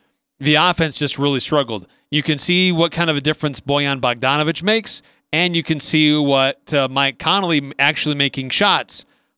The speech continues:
makes. So this is a fun, fun Utah Jazz team that,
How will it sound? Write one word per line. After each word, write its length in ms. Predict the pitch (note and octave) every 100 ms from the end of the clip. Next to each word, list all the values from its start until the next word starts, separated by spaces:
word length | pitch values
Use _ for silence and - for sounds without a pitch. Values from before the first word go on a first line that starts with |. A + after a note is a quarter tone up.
| _
makes. 560 | C3 C#3 B2 G2 - - - _ -
So 420 | - C#3+ C3+ C#3+ A#2+
this 240 | F3 B3
is 140 | F#3+ D3+
a 80 | B2
fun, 580 | - D#3+ D#3+ E3 F3 F3+ _ -
fun 400 | E3 D3+ D3+ D3
Utah 340 | D3 D3+ B2
Jazz 400 | - C#3 B2+ A2+
team 400 | - C#3+ B2+ A#2 - _ _ -
that, 340 | B2+ C#3 C3+